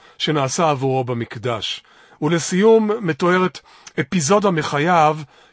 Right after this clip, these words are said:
כנער בן שתים עשרה שעלה לרגל יחד עם הוריו לבית המקדש בחג הפסח. בימים ההם יצא צו מאת הקיסר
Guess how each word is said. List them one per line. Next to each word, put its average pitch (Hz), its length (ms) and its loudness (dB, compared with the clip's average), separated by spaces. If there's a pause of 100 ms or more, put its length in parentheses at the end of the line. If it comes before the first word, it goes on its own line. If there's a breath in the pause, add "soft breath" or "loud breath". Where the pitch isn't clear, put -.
כנער 175 400 2
בן 147 220 0
שתים 196 380 2
עשרה 143 420 -2 (320 soft breath)
שעלה 180 360 4
לרגל 175 500 0
יחד 147 300 -2
עם 151 120 -2
הוריו 127 480 0 (440 soft breath)
לבית 156 280 0
המקדש 165 760 0 (400 soft breath)
בחג 131 340 -6
הפסח. 110 680 -10 (1400 soft breath)
בימים 185 380 4
ההם 226 220 4
יצא 190 260 0
צו 190 260 0
מאת 160 240 0
הקיסר 180 440 -2